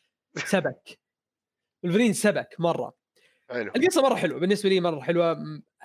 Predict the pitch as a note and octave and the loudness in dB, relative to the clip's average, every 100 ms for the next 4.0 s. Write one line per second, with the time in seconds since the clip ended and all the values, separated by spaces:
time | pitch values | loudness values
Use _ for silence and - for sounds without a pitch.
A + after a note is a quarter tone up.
0 | G3 A3+ A#3 C4+ A3+ A3 A#3+ G#3 F#3 G3 | -2 0 4 4 4 4 2 0 0 0
1 | G3 G#3 F#3+ G3 F#3+ F#3+ F#3+ F#3 F3+ G#3 | 2 0 0 0 2 2 4 2 2 0
2 | F3+ E3 E3+ D#3+ D#3 D3 C#3+ C#3+ D#3 D#3 | 0 -2 -4 -4 -6 -6 -6 -8 -8 -8
3 | D3 C#3+ - - D3+ D#3 E3 F3+ F#3+ F#3 | -10 -12 -12 -10 -4 -2 2 2 2 -2